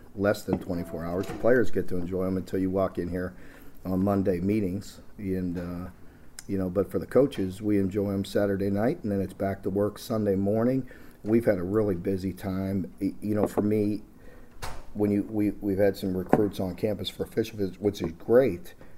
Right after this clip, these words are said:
but it also, to me, is very time consuming because our, our,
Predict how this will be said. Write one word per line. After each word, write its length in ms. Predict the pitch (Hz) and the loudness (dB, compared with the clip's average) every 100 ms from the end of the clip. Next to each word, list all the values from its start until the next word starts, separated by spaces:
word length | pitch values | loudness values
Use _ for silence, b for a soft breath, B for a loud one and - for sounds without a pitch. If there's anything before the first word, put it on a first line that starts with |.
| b | b
but 100 | - | -2
it 80 | 95 | 4
also, 520 | 101 101 - 92 87 - | 4 4 2 2 2 -2
to 100 | 95 | 0
me, 200 | 101 90 | 2 0
is 100 | 87 | 0
very 240 | 95 87 | 0 0
time 320 | 87 - 92 | -4 -4 -4
consuming 400 | 92 87 87 85 | -4 -6 -4 -4
because 300 | 78 87 90 | -6 -6 -4
our, 160 | 92 92 - | 0 -2 -2
our, 240 | 92 87 | -4 -4